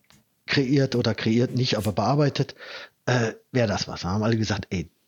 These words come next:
das ist geil, den nehmen wir. Das ist der Sound, den die Biwa haben muss.“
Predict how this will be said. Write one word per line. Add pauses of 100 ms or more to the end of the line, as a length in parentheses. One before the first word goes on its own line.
das
ist
geil,
den
nehmen
wir. (380)
Das
ist
der
Sound,
den
die
Biwa
haben
muss.“